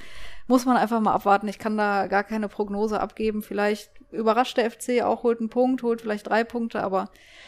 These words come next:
vielleicht läuft's auch wie immer in München und wir fahren mit leeren Händen nach Hause.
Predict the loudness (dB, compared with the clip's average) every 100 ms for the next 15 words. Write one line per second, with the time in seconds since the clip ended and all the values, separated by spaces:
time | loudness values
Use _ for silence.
0 | -18 -6 -2 -2 0 0 0 -2 -4 0
1 | 2 4 2 0 -2 -4 -8 -8 -6 -6
2 | -2 0 0 -2 -6 0 0 -2 -8 -8
3 | -10 -12 -14 -16